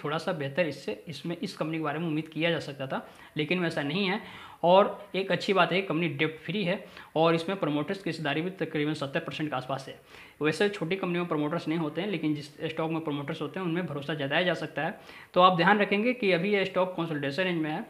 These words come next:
हालांकि अब ये स्टॉक कंसोलिडेशन से बाहर निकलने की प्रक्रिया में, क्योंकि काफ़ी समय से ये स्टॉक कंसोलिडेट कर रहा है,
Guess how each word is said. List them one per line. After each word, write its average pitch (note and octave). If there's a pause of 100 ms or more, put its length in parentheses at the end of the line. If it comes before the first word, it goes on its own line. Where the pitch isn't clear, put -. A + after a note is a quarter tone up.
(220)
हालांकि -
अब F#3
ये E3+
स्टॉक F3
कंसोलिडेशन D3+
से E3+
बाहर C#3+
निकलने E3
की D#3
प्रक्रिया D3
में, F3+
क्योंकि G3
काफ़ी E3
समय F3+
से E3+
ये D3+
स्टॉक E3
कंसोलिडेट D3+
कर D#3
रहा D3
है, E3+